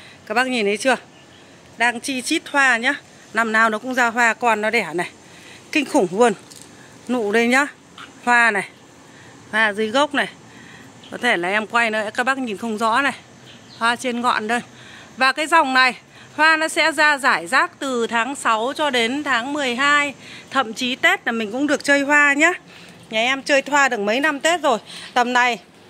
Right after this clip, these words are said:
đối với cái hàng Thái này, tầm này các bác mua về, mình sẽ kích hoa.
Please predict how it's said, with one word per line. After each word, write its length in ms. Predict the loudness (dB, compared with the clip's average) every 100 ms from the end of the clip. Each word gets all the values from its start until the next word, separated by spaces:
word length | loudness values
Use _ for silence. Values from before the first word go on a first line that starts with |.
| -20 -4
đối 200 | 2 2
với 100 | 2
cái 140 | 0
hàng 220 | 2 0 0
Thái 240 | 0 2
này, 100 | 0
tầm 220 | 0 2
này 120 | 2
các 120 | 2 0
bác 160 | 2
mua 240 | 2 2 4
về, 200 | 2 0 -8 -20 -20 -12 -4
mình 200 | -2 0
sẽ 160 | 0
kích 220 | 0 -2 2
hoa. 280 | 2 2